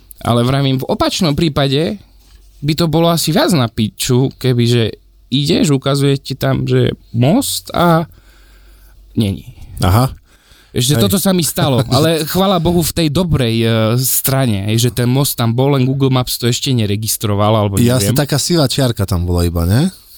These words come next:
Speaker 2: Či-
Speaker 1: Mňa, mňa to točilo naspäť a vieš, tie pruhy.
Speaker 2: Mhm,
Speaker 1: Chápeš, čo
Speaker 2: jasné.
Speaker 1: myslím? Ako keď máš uzáveru alebo niečo, tak, tak máš tam tie červeno-biele pruhy, že proste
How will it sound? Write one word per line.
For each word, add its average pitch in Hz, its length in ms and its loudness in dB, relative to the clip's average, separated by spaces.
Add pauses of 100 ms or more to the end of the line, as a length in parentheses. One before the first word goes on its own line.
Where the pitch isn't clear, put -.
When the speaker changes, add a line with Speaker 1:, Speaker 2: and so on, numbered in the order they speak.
(340)
Speaker 2:
Či- - 180 0
Speaker 1:
Mňa, - 160 0
mňa 170 160 0
to 190 100 0
točilo 208 420 0
naspäť 123 440 0
a - 20 0
vieš, 127 220 0
tie 113 100 -4
pruhy. 104 460 -2 (340)
Speaker 2:
Mhm, 123 880 2
Speaker 1:
Chápeš, 120 260 0
čo 107 80 4
Speaker 2:
jasné. 104 120 2
Speaker 1:
myslím? 113 240 2
Ako 120 120 -2
keď 123 160 -2
máš 120 200 0
uzáveru 117 420 0
alebo 101 300 -2
niečo, 110 340 0
tak, 117 160 -4
tak 110 240 -4
máš 113 160 0
tam 104 80 -4
tie 104 140 -4
červeno-biele 101 680 0
pruhy, 101 300 -4
že 98 100 -4
proste 98 560 -6